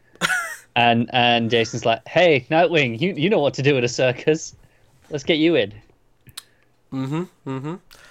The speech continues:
Speaker 1: Uh, s-, okay, so, so
Speaker 2: Uh,
Speaker 1: that
Speaker 2: do you want, do, do you want else it had that I like?
Speaker 1: Oh, go on.
Speaker 2: K G Beast.
Speaker 1: <laughs> Okay. The, the,
Speaker 2: Although
Speaker 1: the
Speaker 2: he, he's going by just the Beast now, which I think I knew, but I don't, I've, I'd forgotten.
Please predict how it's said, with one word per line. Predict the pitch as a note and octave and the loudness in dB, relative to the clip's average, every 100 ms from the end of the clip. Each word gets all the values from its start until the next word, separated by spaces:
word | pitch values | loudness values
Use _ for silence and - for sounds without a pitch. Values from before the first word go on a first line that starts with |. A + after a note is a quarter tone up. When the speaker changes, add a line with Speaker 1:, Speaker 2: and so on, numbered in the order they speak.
| - _ - _ _ | -20 _ -20 _ _
Speaker 1:
Uh, | - B2 B2 B2 A#2+ A#2+ _ _ - | 0 2 2 2 0 -4 _ _ -16
s-, | - - - _ _ _ _ | -14 -14 -18 _ _ _ _
okay, | - - F3+ B3 _ | -10 -4 -4 -6 _
so, | - C3 | -6 -4
so | D3 | -2
Speaker 2:
Uh, | C3 | -2
Speaker 1:
that | C3+ | 0
Speaker 2:
do | D#3+ | 0
you | |
want, | D#3 - _ _ - | -2 -6 _ _ -4
do, | D#3 | 0
do | C#3+ | 2
you | |
want | C3+ | 4
else | A#2 B2+ C#3+ | 2 0 -2
it | |
had | C#3 D3+ | 0 0
that | D3 C#3 | 2 2
I | |
like? | C#3 C#3+ - - _ _ _ _ - | 2 2 -2 -20 _ _ _ _ -12
Speaker 1:
Oh, | |
go | A#2 G2+ | -6 -6
on. | F#2+ B2 _ _ _ _ | -6 -12 _ _ _ _
Speaker 2:
K | - C#3+ | 0 0
G | B2+ A#2 | 2 -2
Beast. | A#2 B2+ - - _ _ _ _ _ _ _ _ | -4 -8 -12 -20 _ _ _ _ _ _ _ _
Speaker 1:
<laughs> | D#3+ C#3 - - F#3+ F#3+ | -8 -8 -14 -8 -6 -6
Okay. | - C#3+ - _ - - - - _ E3+ | 0 0 0 _ -20 -20 -20 -20 _ -20
The, | - D2+ F#2+ C#3+ | -12 -8 -6 -4
the, | C3+ | 0
Speaker 2:
Although | C#3 D#3 D#3 | 4 6 4
Speaker 1:
the | D3+ | 4
Speaker 2:
he, | D#3 | 4
he's | D#3 C3 | 4 2
going | D3+ C#3+ C3+ | 2 2 2
by | C3 | 2
just | A#2+ C3+ - | 2 -4 -6
the | A#2 | -4
Beast | B2 A#2+ - | -4 -4 -6
now, | C3 B2 B2 | -4 -4 -4
which | D3+ | -2
I | D#3 | 0
think | G3 | 4
I | F#3+ D3 | 4 4
knew, | B2 C3+ C#3+ _ _ | 2 0 -4 _ _
but | - - | -6 -6
I | |
don't, | A#2 B2 - | 0 0 0
I've, | A2+ A#2 | -4 -2
I'd | A#2 | -4
forgotten. | - A2+ A2 G#2+ A2 | -2 -2 -2 -2 -8